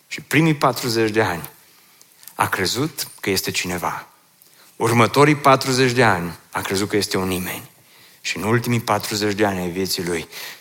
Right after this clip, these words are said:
Moise vede ce poate face Dumnezeu printr-un nimeni care are credință în Dumnezeu. Și Domnul îl răsplătește.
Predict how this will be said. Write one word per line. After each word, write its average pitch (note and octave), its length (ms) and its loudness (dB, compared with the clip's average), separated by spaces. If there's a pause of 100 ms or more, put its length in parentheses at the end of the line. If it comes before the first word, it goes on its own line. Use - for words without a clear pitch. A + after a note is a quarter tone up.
(220)
Moise G2 400 0
vede F2 340 -4
ce G#2 160 -6
poate A2 320 -6
face F2 360 -6
Dumnezeu E2+ 500 -4
printr-un E2+ 460 -6
nimeni G2+ 460 -4
care F2 360 -8
are F2+ 220 -6
credință D2+ 840 -6
în - 180 -10
Dumnezeu. - 680 -6 (1800)
Și - 140 -8
Domnul F2 360 -4
îl E2+ 160 -4
răsplătește. - 880 -6